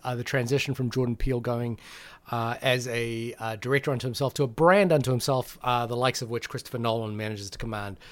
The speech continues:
uh, because people were going to see this film because it is a Jordan Peele film. And if we notice some of the branding, uh, for this film, which, again, I didn't watch a lot of the trailers, and this is one of those cases where I'm really glad I didn't watch a lot of the trailers. I saw the first few seconds, and it was, like, a big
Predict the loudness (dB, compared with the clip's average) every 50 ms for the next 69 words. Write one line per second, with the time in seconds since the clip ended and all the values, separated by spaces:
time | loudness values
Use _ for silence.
0 | -20 -20 -16 -8 -4 -4 -4 -2 -2 -2 -2 2 4 2 4 4 4 2 4 4
1 | 4 4 4 2 0 -2 -4 -2 -2 -4 -4 -4 -4 -4 -2 -4 -6 -6 -4 -4
2 | -2 -2 -4 -6 -8 -10 -6 -4 -2 -2 -2 -4 -6 -6 -6 -6 -4 -4 -4 -4
3 | -4 -4 -4 -6 -6 -8 -6 -4 -4 -4 -4 -4 -4 -2 -2 -2 -2 -4 -6 -6
4 | -6 -6 -6 -6 -6 -8 -8 -8 -8 -8 -8 -6 -6 -4 -4 -4 -4 -6 -8 -10
5 | -14 -16 -16 -18 -18 -18 -16 -10 -8 -6 -6 -2 0 0 0 0 -2 0 2 2
6 | 4 4 4 2 0 -2 -4 2 4 4 4 6 4 2 2 0 -2 -4 -2 2
7 | 2 2 2 2 -2 -4 -2 2 4 4 4 4 2 4 4 4 4 4 2 0
8 | 0 2 0 0 0 0 2 2 4 6 4 4 4 4 2 2 2 0 0 2
9 | 4 6 6 6 6 4 2 2 4 6 6 6 6 4 2 0 -4 -4 -2 0
10 | 2 2 2 2 2 2 0 0 0 2 2 2 2 2 2 2 4 4 2 2
11 | 2 2 2 4 4 2 0 -2 -8 -16 -16 -16 -8 -4 -2 2 2 2 2 2
12 | 2 4 4 4 4 2 0 0 2 4 2 4 4 4 2 2 2 2 0 2
13 | 2 2 2 0 0 0 -2 -2 0 -2 -4 -4 -2 0 2 2 4 6 6 6
14 | 6 4 4 0